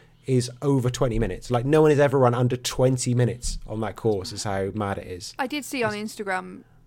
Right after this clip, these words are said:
Speaker 2: like, I think Holly running on sand. I was like,
Speaker 1: Yeah.
Speaker 2: "What? <laughs> What?"
Speaker 1: Yeah. Uh, yeah, I think the, uh, park run average is, like, twenty-nine minutes, and the average there is thirty-seven minutes
Speaker 2: Jeez.
Speaker 1: for everyone. It is a properly hard one. And they had to have a seal marshal to direct us around a seal.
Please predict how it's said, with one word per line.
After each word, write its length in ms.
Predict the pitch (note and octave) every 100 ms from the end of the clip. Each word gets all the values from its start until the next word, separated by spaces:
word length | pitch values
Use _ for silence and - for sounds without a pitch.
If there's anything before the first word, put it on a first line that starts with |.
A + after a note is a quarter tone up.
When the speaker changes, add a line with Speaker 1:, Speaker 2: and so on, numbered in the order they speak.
| _ -
Speaker 2:
like, 300 | F#3+ F3+ -
I 40 |
think 160 | G#3 G3
Holly 400 | - G3+ F#3 F3+
running 420 | F#3+ F#3+ F#3+ F3+
on 240 | F#3 F#3 F#3
sand. 460 | G#3 G3 - F#3+ -
I 60 |
was 120 | F#3+ A3+
like, 80 | A3 _
Speaker 1:
Yeah. 140 | F#3+ C4
Speaker 2:
"What? 180 | E4 - _ A#3
<laughs> 340 | - - -
What?" 600 | B3+ D#4 E4+ - - D#4 F4 - -
Speaker 1:
Yeah. 160 | G2+ - _ _ C3
Uh, 60 |
yeah, 160 | C3 C3+
I 20 |
think 160 | D#3 C#3+
the, 340 | C#3+ C3 C3 - -
uh, 160 | C#3 B2
park 260 | D#3 D3+
run 140 | C#3 C3
average 360 | B2 A2 A2
is, 140 | A2+ A2
like, 140 | G#2+
twenty-nine 500 | - A#2+ A#2 A#2 A#2
minutes, 380 | B2 C3+ B2 A#2+
and 180 | A2+ A2
the 140 | A#2+
average 300 | B2 A#2 A#2+
there 200 | A#2 A2
is 100 | G#2+
thirty-seven 640 | - A#2+ G#2+ G#2+ A2+ G2 F#2
minutes 420 | F#2 - - - _
Speaker 2:
Jeez. 500 | - G#3+ G#3 G#3 G3
Speaker 1:
for 100 | F#3+
everyone. 380 | A2 G#2 G2 F#2
It 280 | - B2+ A2+
is 180 | A2+ G#2+
a 60 | A2+
properly 320 | C3+ A#2+ A#2
hard 180 | A2 G#2
one. 100 | -
And 200 | D#3+ D3+
they 60 |
had 140 | E3 C3+
to 40 |
have 80 | D3
a 40 | C#3
seal 340 | - D3 A#2
marshal 380 | G#2+ G#2+ A#2+ A#2
to 240 | A#2 A2+
direct 420 | A2 - C3 A#2+ B2+
us 120 | A#2+
around 240 | A#2 A#2
a 40 | A#2
seal. 380 | A2+ F2+ F#2